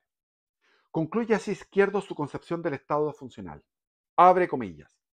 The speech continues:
Al final del libro termina así. "En el sufragio universal,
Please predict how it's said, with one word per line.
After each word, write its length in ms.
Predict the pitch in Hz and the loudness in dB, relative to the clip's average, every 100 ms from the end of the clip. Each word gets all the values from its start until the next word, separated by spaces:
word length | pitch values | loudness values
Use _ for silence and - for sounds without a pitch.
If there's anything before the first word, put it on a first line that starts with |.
| _ _ _ _ _ | _ _ _ _ _
Al 100 | 113 | -14
final 260 | - 127 156 | -8 -4 -2
del 160 | 160 151 | -2 -2
libro 280 | 156 160 | -4 -6
termina 340 | - 113 127 117 | -8 -8 -8 -10
así. 220 | - _ _ _ _ _ _ _ _ _ _ _ _ | -14 _ _ _ _ _ _ _ _ _ _ _ _
"En 140 | 139 | -4
el 100 | 143 | -2
sufragio 520 | - 147 196 214 226 | -4 -6 -2 -2 0
universal, 760 | 208 180 156 - - 143 139 | -2 -2 -2 -4 -2 -2 -2